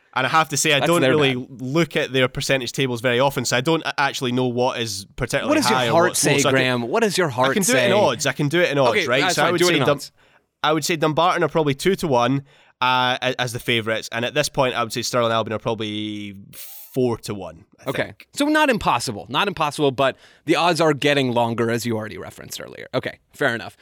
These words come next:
Speaker 2: My,
Speaker 1: Indeed.
Speaker 2: my final question for you, Graham, on this whole episode: what went wrong with the pies, man? You said the pies were good.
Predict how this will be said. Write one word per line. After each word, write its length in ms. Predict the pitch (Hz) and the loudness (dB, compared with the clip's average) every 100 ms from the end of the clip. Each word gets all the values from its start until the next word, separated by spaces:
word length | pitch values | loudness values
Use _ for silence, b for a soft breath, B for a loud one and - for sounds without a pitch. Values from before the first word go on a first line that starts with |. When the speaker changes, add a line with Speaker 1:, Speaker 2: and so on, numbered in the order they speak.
| b b | b b
Speaker 2:
My, 200 | 160 175 | -2 -2
Speaker 1:
Indeed. 160 | - 170 | -2 -2
Speaker 2:
my 160 | 175 | -2
final 460 | - 175 190 202 196 | 0 0 2 4 2
question 440 | - 156 - 151 | 2 -2 0 -2
for 180 | 127 135 | 2 2
you, 140 | 127 123 | 2 0
Graham, 300 | 123 120 117 | -2 -2 -4
on 260 | 135 143 139 | -2 2 4
this 180 | 131 | 2
whole 220 | - 131 120 | 2 0 0
episode: 440 | 123 - 120 104 b b b b b b | -2 0 0 0 b b b b b b
what 140 | 190 202 | -2 0
went 160 | 208 | 2
wrong 140 | 202 196 | 2 2
with 100 | 165 | 0
the 40 | |
pies, 420 | - 147 185 202 143 | -4 0 2 2 2
man? 280 | 135 190 - | 2 0 -2
You 80 | 151 | -2
said 100 | 185 | -2
the 60 | |
pies 260 | 160 180 180 | 0 -2 0
were 80 | 175 | 0
good. 320 | 160 208 214 | 4 4 4